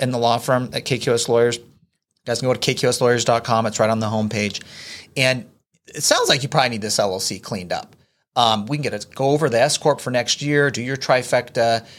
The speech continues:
get all the other documents you need, your operating agreement, make sure you have the right E I N and the right tax d-,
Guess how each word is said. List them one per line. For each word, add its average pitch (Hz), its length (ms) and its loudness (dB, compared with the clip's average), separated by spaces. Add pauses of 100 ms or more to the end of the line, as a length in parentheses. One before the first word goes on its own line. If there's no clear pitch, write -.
(140)
get 120 100 -4
all 127 120 6
the 139 60 2
other 135 120 2
documents 117 580 0
you 123 80 -4
need, 113 220 -2
your 90 120 -6
operating 113 580 2
agreement, 110 600 -2
make 104 160 -10
sure - 160 -2
you 120 120 -4
have 113 240 2
the 120 60 2
right 117 240 4
E 117 140 0
I 110 100 2
N 107 200 0
and 95 80 -4
the 78 80 -14
right 101 200 -2
tax 117 340 0
d-, - 120 -14